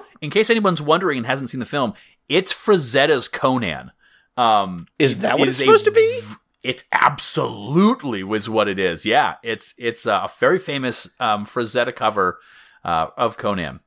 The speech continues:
Speaker 1: on a red speedboat. It is choice. It is choice.
Speaker 2: Would you say it's mint?
Speaker 1: I would say it's mint. Thank you. That,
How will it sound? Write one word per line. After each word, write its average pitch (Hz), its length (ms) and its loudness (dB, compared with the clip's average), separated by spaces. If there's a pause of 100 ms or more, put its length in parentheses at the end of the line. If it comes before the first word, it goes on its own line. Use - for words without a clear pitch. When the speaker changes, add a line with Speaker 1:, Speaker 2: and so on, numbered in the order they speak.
(240)
Speaker 1:
on 135 240 4
a 123 280 -4 (240)
red 123 280 2
speedboat. 104 600 -4 (560)
It 147 160 2
is 135 220 -2 (360)
choice. - 720 -2 (500)
It 147 220 0
is 127 200 2 (140)
choice. - 960 -2 (460)
Speaker 2:
Would 160 140 2
you 160 80 4
say 160 180 4
it's 135 140 0
mint? 131 340 -2 (320)
Speaker 1:
I 147 120 4
would 165 280 0
say 214 280 2
it's 214 140 -4
mint. 202 360 2
Thank 202 560 -2
you. 104 180 0
That, 127 240 2